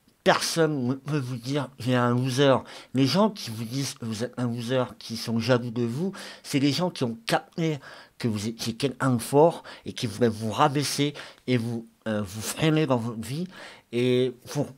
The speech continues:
eux, se sentir mieux. Mais eux, c'est des crétins, c'est des gens qui n'ont rien compris. Moi, je me souviens encore de cette période où les gens,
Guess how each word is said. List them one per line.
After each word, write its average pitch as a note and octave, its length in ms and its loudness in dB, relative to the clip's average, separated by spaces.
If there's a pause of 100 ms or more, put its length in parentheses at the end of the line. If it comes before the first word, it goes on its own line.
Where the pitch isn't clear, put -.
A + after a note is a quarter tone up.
eux, D#3+ 120 0
se D#3 160 -8
sentir B2 460 -4
mieux. A#2+ 300 0 (320)
Mais A#2 140 6
eux, D#3 120 2
c'est D3+ 180 -2
des A#2 140 -2
crétins, C3+ 540 -4
c'est - 200 -8
des G#2 140 -2
gens A#2+ 180 -4
qui G2 160 -12
n'ont G2 140 -6
rien B2 280 0
compris. - 480 -10 (480)
Moi, D3 180 6
je C#3 100 -4
me D3+ 60 -2
souviens D#3 320 0
encore D#3+ 340 2
de A#2+ 140 -2 (180)
cette - 300 -6
période C3+ 360 0
où A2 60 -4
les A2+ 140 2
gens, B2 180 -2